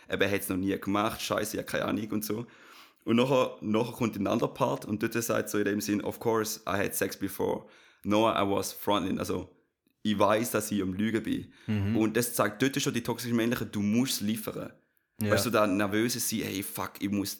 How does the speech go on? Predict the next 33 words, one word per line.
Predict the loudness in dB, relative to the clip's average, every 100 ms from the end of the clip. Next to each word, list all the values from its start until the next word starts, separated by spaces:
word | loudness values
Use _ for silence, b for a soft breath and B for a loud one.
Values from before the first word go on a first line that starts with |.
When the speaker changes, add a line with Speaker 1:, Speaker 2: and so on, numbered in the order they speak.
| _ -8
Speaker 1:
wissen, | -4 -4 -2
wie | -2
man | -2
den | -2
Schwanz | -4 -2 -4 -2
halt, | -2 -2 -6 -18 -4
es | 0 2
ist |
halt | 2 2
auf | 2
ein, | 0 0 B B B
ein | 2 4
Aspekt, | 4 0 -2 -2 -12 -20 _ _ _
es | -6
ist | -4 0
ein | 2
Aspekt | 2 2 4
von | 6 4
toxischer | 4 4
Speaker 2:
Eineinhalb | 6 4 2
Stunden | 0 0 2 2 2 2
lang | 0 0 2
Speaker 1:
Ja, | 2 4
Speaker 2:
Vollgas. | 4 6 4 4 2 2 2 0
Speaker 1:
voll, | 2 2 4
Vollgas | 2 -2 -4
durchbumsen, | -2 -2 -2 -4 -2
weißt | 0 0
du, |
was | -2
ich |
meine? | -2 -6 -2
Speaker 2:
Mhm. | -2 0 -4